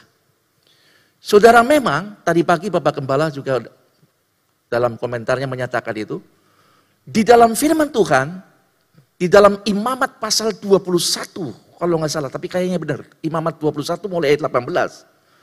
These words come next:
itu ada larangan orang-orang cacat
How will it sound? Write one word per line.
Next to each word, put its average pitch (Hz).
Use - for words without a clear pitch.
itu 254
ada 220
larangan 247
orang-orang 214
cacat 220